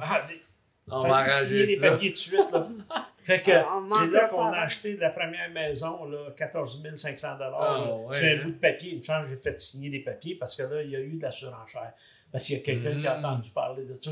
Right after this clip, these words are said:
Speaker 1: qui voulait vendre sa maison. Puis là, ils ont dit, « On va donner trois mille de
Speaker 2: Mais
Speaker 1: cash. »
Speaker 2: t'avais signé.
Speaker 1: Mais moi, j'avais signé. Puis j'étais, le lundi, j'étais allé à la Caisse populaire. Puis ils ont dit, « On peut pas te prêter, tu nous dois de l'argent. »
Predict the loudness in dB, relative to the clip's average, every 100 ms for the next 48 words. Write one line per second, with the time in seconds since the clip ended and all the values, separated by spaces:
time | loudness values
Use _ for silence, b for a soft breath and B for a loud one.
0 | -10 -10 -8 -6 -6 -8 -10 -10 -12 -12
1 | -14 -12 -12 -12 -12 -12 -10 -10 -10 -12
2 | -10 -4 -4 -6 -8 -8 -6 -6 -6 -2
3 | -2 -2 -6 -8 -4 0 2 0 0 -2
4 | 0 0 -2 -8 -12 _ _ -8 -2 0
5 | 2 2 2 0 -10 _ 0 2 0 -4
6 | -6 -8 -4 -4 -2 -4 -4 -6 -8 -6
7 | -6 -6 -8 -10 -12 _ _ _ _ _
8 | _ -4 -2 0 0 -2 -4 -6 -6 -8
9 | -14 -16 -16 -14 -14 -14 -12 -12 -8 -8
10 | -6 -4 -4 -6 -10 -10 -12